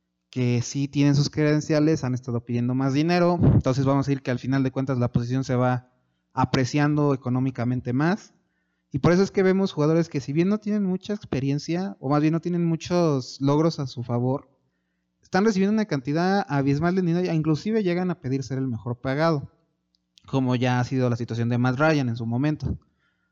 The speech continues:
Aquí la pregunta es, ¿vale la pena invertir mucho dinero en un quarterback?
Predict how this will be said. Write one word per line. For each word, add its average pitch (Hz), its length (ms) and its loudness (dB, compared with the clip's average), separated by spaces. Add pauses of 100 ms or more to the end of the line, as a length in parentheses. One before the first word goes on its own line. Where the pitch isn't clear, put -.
(840)
Aquí 240 640 2 (140)
la 147 160 0
pregunta 165 580 0
es, 160 300 0
¿vale 254 260 4
la 190 160 2
pena 190 220 -4
invertir 156 480 -2
mucho 190 400 2
dinero 156 360 0
en 147 100 0
un 156 120 -4
quarterback? 175 580 -2